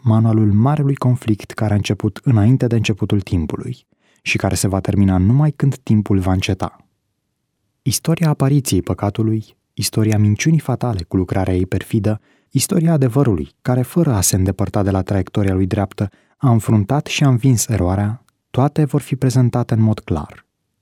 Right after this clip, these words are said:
Vălul care se interpune între lumea vizibilă și cea invizibilă va fi dat la o parte și vor fi scoase la iveală lucruri minunate. Nu vom înțelege cât de mult datorăm grijii și intervenției îngerilor săi,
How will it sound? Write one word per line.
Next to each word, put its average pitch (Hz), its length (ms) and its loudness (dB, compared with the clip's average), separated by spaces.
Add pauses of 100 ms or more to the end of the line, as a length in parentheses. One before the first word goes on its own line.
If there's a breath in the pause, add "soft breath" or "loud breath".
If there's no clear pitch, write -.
(240)
Vălul 113 420 0
care 131 180 -2
se - 160 -2
interpune 113 460 0
între 95 220 0
lumea 98 240 2
vizibilă 101 460 0
și - 140 -6
cea 101 120 -2
invizibilă 101 680 0 (320 soft breath)
va 127 180 0
fi 127 140 -4
dat 185 300 -2
la 123 100 0
o 104 80 0
parte 113 580 -4
și - 160 -2
vor 98 140 2
fi 95 140 -2
scoase 127 400 -2
la 92 120 -2
iveală 107 400 -2 (180 soft breath)
lucruri 147 420 2
minunate. 113 680 0 (580)
Nu 139 200 4
vom 170 180 4
înțelege 151 400 2
cât - 200 -2
de 135 100 0
mult 151 280 4
datorăm 92 460 0
grijii 98 360 0
și - 180 -6
intervenției 92 760 -2
îngerilor 92 480 0
săi, 101 300 -2